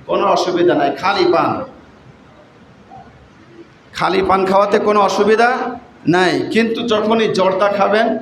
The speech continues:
যখনই অনেক সুগুড়ি দিয়ে খাবেন, তখন আপনার ভিতরে মাতলামি শুরু হবে। এগুলো খুব খেয়াল করবেন। আপনি জর্দা খান, পান খান, এটা একটু খেয়াল করেন যে নিজেকে আপনি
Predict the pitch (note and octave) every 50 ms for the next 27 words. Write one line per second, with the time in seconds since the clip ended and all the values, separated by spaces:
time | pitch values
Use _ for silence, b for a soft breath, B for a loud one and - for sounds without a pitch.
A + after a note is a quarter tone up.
0 | - - - - - - - - - - - - - - - - - - - -
1 | - - - - - - G3 G3+ G3+ G#3+ A3 A3 A3 G#3+ F#3+ F#3 G3+ A3 A#3 A3+
2 | A3+ - - A3+ G#3 G#3 G#3+ G#3 A3 A3 G#3+ G#3+ A3 G#3 G#3+ G#3+ G3 - A#3 A3+
3 | A#3 A3+ A3+ - G3 - - G3+ G3 F3 E3 E3+ - F3+ F3+ F3 F3 F3 F3 F3
4 | F3 E3+ D#3+ D3+ D#3+ D#3+ E3 E3+ E3+ D#3 - D3+ C#3+ C#3 C3+ B2+ B2+ - B2 -
5 | - - - - - - - - - - - - - - - - - - - -
6 | - - - - - - - - - - - - - - - - - - - -
7 | - - - - - C#3+ E3+ F#3 G3 F#3+ F#3+ - G#3 F#3 - - - D#3+ D3+ D3+
8 | D#3+ D#3 D#3 D3+ C#3+ - C3 A#2+ - - - - - - - - F#3 F3+ - -
9 | D#3+ D#3+ D#3+ D#3 F3+ F3 F3 F3+ G3 G3 G3 - - - - D#3+ D#3+ D#3+ E3 E3
10 | - - F3 G3+ G#3+ - - - - - - - - - - - - - - -
11 | - - - - - - - - - - B2 C#3 C3+ F3 E3+ E3+ E3+ E3+ E3+ -
12 | - - - - - - - - - - - D3+ D3+ - F#3+ F#3 F#3 F#3+ G3 G3
13 | G3 G3 A3 G#3+ G#3 - G#3 G#3 F#3 F3 F3+ F3+ F3+ F#3+ F#3 F#3 G3 F3+ E3+ E3+
14 | - F3+ F3